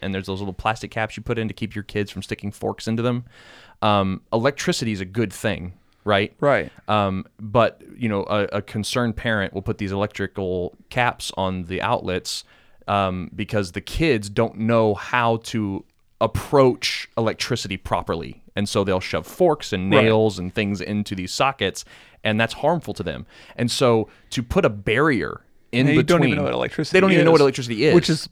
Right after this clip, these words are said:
Speaker 2: probably more <laughs> like us. We don't even know what holiness
Speaker 1: Holiness
Speaker 2: is. We
Speaker 1: is,
Speaker 2: don't know
Speaker 1: right.
Speaker 2: what God is.
Speaker 1: That's exactly
Speaker 2: Yeah.
Speaker 1: right. They're just meeting Yahweh.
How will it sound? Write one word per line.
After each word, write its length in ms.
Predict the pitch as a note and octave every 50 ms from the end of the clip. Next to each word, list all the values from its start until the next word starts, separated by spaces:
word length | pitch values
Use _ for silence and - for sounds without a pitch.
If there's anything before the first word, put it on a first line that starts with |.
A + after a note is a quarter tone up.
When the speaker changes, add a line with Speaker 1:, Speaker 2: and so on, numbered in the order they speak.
| _ _
Speaker 2:
probably 320 | - A3+ G#3 E3+ D3 D3 - -
more 360 | D3+ E3+ F3+ G3 G3 - - - -
<laughs> 100 | - -
like 200 | A#3 G3 F3 E3+
us. 160 | F3+ E3 D3
We 60 | - -
don't 100 | A#3+ G#3+
even 100 | G3 F#3
know 60 | E3+
what 140 | D#3+ D3 -
holiness 320 | - - F3 F3 F3 D#3+ D3+ D3+ C3+ B2 -
Speaker 1:
Holiness 20 |
Speaker 2:
is. 60 | -
We 60 | A#3 C#4+
Speaker 1:
is, 200 | D4 - F3 F3+
Speaker 2:
don't 120 | G#3 F#3+
know 100 | F#3+ F#3
Speaker 1:
right. 140 | F#3 A#3+ B3
Speaker 2:
what 220 | G3+ A3+ - - D#3+
God 280 | E3+ D#3+ D3 C#3+ D3
is. 100 | C#3 C#3+
Speaker 1:
That's 180 | D3 D3 C3+ -
exactly 340 | E3+ D3 G3 F#3+ G3+ D#3 F#3
Speaker 2:
Yeah. 100 | - -
Speaker 1:
right. 180 | F#3+ E3 G#2 A2
They're 100 | D#3+ D#3+
just 300 | C3+ B2+ F#3+ F#3+ - D#3+
meeting 300 | D3+ F3 - G#3 B2+ G#2+
Yahweh. 320 | F2+ E2+ E2+ E2 C#2+ -